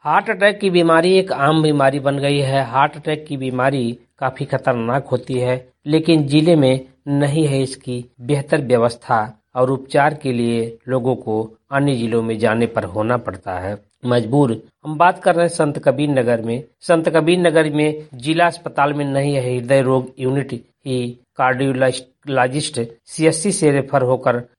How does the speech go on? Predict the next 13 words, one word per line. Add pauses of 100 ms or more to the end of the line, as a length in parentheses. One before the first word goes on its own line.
(100)
आ
रहे
हैं
मरीज,
तो
जिले
में
नहीं
होता
हा-,
हार्ट
अटैक
का